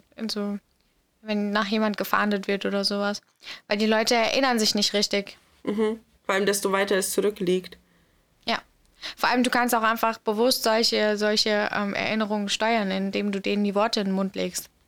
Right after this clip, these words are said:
Speaker 2: Mhm.
Speaker 1: Also wenn du schon von vornherein fragst, „Hatte der eine blaue Jacke an?“, dann werden die sagen, „Ja.“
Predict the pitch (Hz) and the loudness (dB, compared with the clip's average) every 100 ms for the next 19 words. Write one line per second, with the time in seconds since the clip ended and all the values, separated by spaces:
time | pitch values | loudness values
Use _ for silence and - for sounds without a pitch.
0 | - 208 220 254 - _ _ _ _ _ | -2 2 2 0 -6 _ _ _ _ _
1 | _ - 196 190 208 220 214 226 220 233 | _ -6 -2 0 0 2 0 -2 -2 0
2 | 247 240 233 226 - 226 240 - - - | 2 2 2 0 2 2 0 -4 -8 -20
3 | _ 220 226 214 226 220 196 220 226 220 | _ 0 2 2 2 2 2 4 4 2
4 | 233 226 190 196 196 - _ _ _ 214 | 2 0 0 0 -2 -6 _ _ _ 0
5 | 208 220 226 220 208 214 202 202 214 | 2 4 4 4 4 2 2 2 2